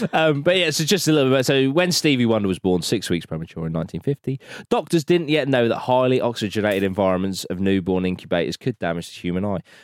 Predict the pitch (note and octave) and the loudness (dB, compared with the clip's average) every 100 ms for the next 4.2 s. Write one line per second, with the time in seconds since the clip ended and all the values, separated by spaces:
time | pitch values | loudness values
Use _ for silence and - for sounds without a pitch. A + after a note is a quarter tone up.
0 | _ A#2+ D#3 G3+ B2 A#2+ A2+ - D3+ D#3+ | _ -2 2 2 2 0 -2 -8 -2 0
1 | E3 D#3 - C#3 B2+ A#2 B2 A2 - B2 | 2 2 0 0 -2 -4 -4 -2 0 -2
2 | G#2+ B2 A2 G#2+ G2+ G#2 G2+ G#2 - G#2+ | -2 -2 0 0 -2 -2 0 0 0 0
3 | G2 - G2 F#2+ F#2+ F2+ F2+ F2 F#2 G#2+ | 0 -2 -4 -4 -6 -8 -6 -6 -4 -2
4 | G#2+ E2+ | -2 -4